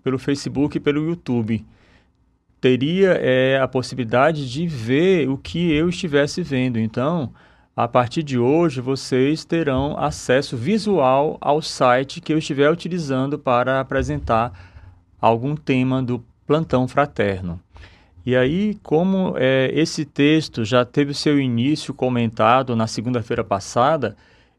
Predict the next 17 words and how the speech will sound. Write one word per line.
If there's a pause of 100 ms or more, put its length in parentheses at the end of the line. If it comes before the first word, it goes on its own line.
(120)
eu
vou
subir
um
pouquinho
aqui
para
que
vocês (400)
vejam
em
que
site
eu
encontrei (480)
este
tema.